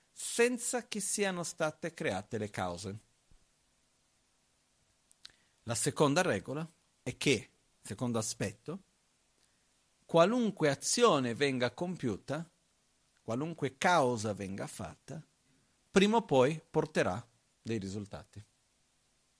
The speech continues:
Ok? Questi sono i primi due aspetti. Il terzo aspetto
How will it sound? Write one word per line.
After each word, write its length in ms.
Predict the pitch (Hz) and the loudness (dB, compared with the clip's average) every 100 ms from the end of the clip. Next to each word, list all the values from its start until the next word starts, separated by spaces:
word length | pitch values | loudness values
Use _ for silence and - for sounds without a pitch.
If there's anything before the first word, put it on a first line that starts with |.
| _ _ _ _ _ _ _ _ _ _ _ _ _ | _ _ _ _ _ _ _ _ _ _ _ _ _
Ok? 260 | - 117 131 - - _ _ _ _ _ _ _ _ _ _ _ _ | -12 -10 -10 -14 -20 _ _ _ _ _ _ _ _ _ _ _ _
Questi 220 | - 139 | -6 -4
sono 140 | - 117 | -2 -4
i 60 | |
primi 300 | 110 123 113 | -2 -2 0
due 160 | 95 95 | 0 -2
aspetti. 560 | 95 - - - - 101 _ _ _ _ _ _ _ _ _ _ _ _ _ _ _ _ _ _ _ _ | -4 -10 -16 -16 -20 -20 _ _ _ _ _ _ _ _ _ _ _ _ _ _ _ _ _ _ _ _
Il 200 | 160 185 | -8 -2
terzo 360 | 285 269 - 143 | 2 2 4 0
aspetto 800 | - - 92 - - 123 143 | 0 -4 -6 -8 -6 -4 -4